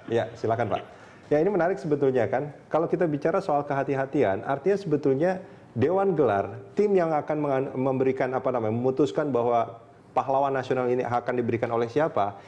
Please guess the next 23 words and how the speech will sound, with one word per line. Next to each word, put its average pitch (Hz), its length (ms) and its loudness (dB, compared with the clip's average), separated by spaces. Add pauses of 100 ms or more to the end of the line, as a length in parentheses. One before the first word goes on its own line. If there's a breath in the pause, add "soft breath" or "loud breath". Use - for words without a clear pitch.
(140 loud breath)
itu 156 220 2
juga 147 300 0
melihat 160 480 0
adanya, 143 800 0 (180)
apa 123 240 -2
namanya, 101 380 0
kontroversi 151 640 -2
di 147 160 2
situ 113 260 2
sebetulnya. 95 640 -2 (340 loud breath)
Nah, 139 140 0 (340 loud breath)
kalau 196 300 0
saya 196 160 2
bicara 175 320 0
soal 160 260 0
pahlawan, 151 560 0
ini, 156 220 2
ini 160 140 2
bahasa 120 420 0
kasarnya 113 420 -2
gini, 113 220 0
Mas 98 160 0
Kiki. - 320 -8